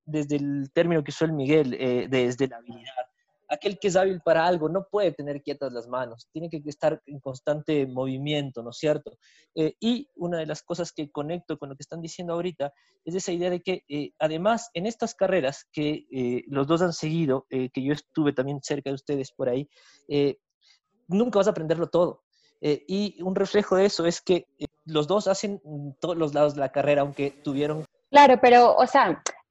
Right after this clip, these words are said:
Speaker 2: <clears throat> obviamente porque en todas las carreras funciona así, o sea, hay alguna parte que te enseñan, que son como bases, herramientas,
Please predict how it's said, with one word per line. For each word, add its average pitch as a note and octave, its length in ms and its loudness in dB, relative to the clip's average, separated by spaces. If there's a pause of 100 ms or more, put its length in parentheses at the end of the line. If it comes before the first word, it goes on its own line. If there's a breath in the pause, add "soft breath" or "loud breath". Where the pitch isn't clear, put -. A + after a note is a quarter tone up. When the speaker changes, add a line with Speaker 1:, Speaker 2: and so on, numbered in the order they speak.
(100)
Speaker 2:
<clears throat> - 580 -4
obviamente D#4+ 560 8
porque F#3+ 580 4 (480)
en A3+ 260 8
todas C#4 260 8
las D#4 120 4
carreras G3+ 360 4
funciona G3 340 4
así, F#3+ 200 6
o D#3 80 2
sea, F3+ 120 4
hay F#3 80 10
alguna B3 320 8
parte B3+ 340 4
que A3 100 4
te F#3+ 60 6
enseñan, G#3+ 580 6
que G3 80 0
son F3 140 2
como F#3+ 180 6
bases, - 380 4
herramientas, G3 760 4